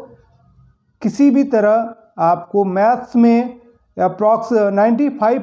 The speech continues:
प्लस मार्क्स लाना है, ठीक है। आप पूरी तैयारी कीजिए, हम आपके साथ हैं, ठीक है।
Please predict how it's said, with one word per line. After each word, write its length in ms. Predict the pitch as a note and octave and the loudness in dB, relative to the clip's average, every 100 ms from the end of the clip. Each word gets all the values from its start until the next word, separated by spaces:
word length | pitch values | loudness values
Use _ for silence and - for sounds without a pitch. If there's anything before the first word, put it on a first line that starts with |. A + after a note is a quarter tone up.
| - | -2
प्लस 280 | A3 A#3 A3+ | -2 -2 -2
मार्क्स 400 | F#3 F3+ - - - - | -2 -2 -6 -20 -20 -6
लाना 280 | C3+ A#2+ A2+ | -4 -4 -6
है, 200 | F#2 F#2 - | -12 -16 -10
ठीक 120 | F#3+ | -8
है। 120 | C3+ - _ _ _ _ _ | -8 -14 _ _ _ _ _
आप 180 | F3 F#3 - | -6 -4 -4
पूरी 160 | A3+ | -4
तैयारी 340 | B3 G3+ G3+ A#3 | 0 0 0 0
कीजिए, 260 | A#3 A3 | -4 -4
हम 260 | A3 G3 G#3 | -4 -2 -2
आपके 240 | F3 G#3 | -2 -2
साथ 320 | F#3 C#3 G#2+ F#2 | -4 -4 -4 -8
हैं, 140 | F2+ _ _ _ _ _ _ _ | -14 _ _ _ _ _ _ _
ठीक 140 | D#3+ | -12
है। 140 | G#2+ | -12